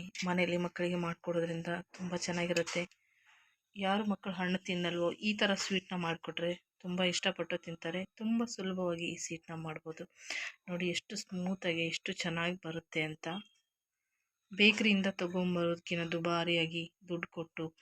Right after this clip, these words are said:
ದುಡ್ಡು ಖರ್ಚು ಮಾಡ್ಕೊಂಡು ತೊಗೊಂಬರೋದ್ಕಿಂತ ಮನೆಯಲ್ಲೇ ಇರೋ ಪದಾರ್ಥದಲ್ಲೇ ನಾವು ಈ ಥರನ ಸ್ವೀಟ್ನ ಮಾಡಿ ಮಕ್ಕಳಿಗೆ ಕೊಡ್ಬೋದು. ಬನ್ನಿ ಈ ಸ್ವೀಟ್ ಯಾವ ಥರ ಮಾಡೋದು ಅಂತ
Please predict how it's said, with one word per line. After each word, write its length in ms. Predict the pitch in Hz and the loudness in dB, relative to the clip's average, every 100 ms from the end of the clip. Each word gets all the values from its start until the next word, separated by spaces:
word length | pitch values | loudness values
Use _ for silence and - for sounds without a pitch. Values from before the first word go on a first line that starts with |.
| - | -10
ದುಡ್ಡು 200 | 175 - | -8 -6
ಖರ್ಚು 260 | 165 - - | -8 -4 0
ಮಾಡ್ಕೊಂಡು 360 | 175 165 165 | 0 0 -4
ತೊಗೊಂಬರೋದ್ಕಿಂತ 760 | 160 165 160 160 156 - 160 175 - - - _ | -4 -4 -2 -2 -2 -4 -6 -8 -10 -18 -18 _
ಮನೆಯಲ್ಲೇ 460 | 196 196 233 240 240 - | 0 6 8 10 8 6
ಇರೋ 260 | 202 196 208 | -2 0 -2
ಪದಾರ್ಥದಲ್ಲೇ 760 | 196 175 175 170 - 170 165 165 | -2 -2 0 -2 -4 -2 0 0
ನಾವು 220 | 165 156 - | -2 -8 -6
ಈ 120 | 196 | -6
ಥರನ 360 | 202 175 165 165 | -2 0 0 0
ಸ್ವೀಟ್ನ 440 | 165 180 170 175 165 | -2 0 -2 -2 -4
ಮಾಡಿ 280 | 160 160 165 | -2 -2 -2
ಮಕ್ಕಳಿಗೆ 440 | 160 - 165 160 - | -4 -6 -4 -4 -2
ಕೊಡ್ಬೋದು. 480 | 156 160 156 156 156 - - - - - - - - _ - | -4 -4 -6 -6 -8 -8 -8 -8 -10 -10 -10 -10 -18 _ -6
ಬನ್ನಿ 300 | 208 196 226 220 | 2 4 6 6
ಈ 80 | 202 | 4
ಸ್ವೀಟ್ 340 | 202 202 196 | 2 -4 -2
ಯಾವ 200 | 190 170 | 2 2
ಥರ 180 | 180 180 | 2 0
ಮಾಡೋದು 340 | 180 165 165 170 | 2 2 0 0
ಅಂತ 180 | 175 | 0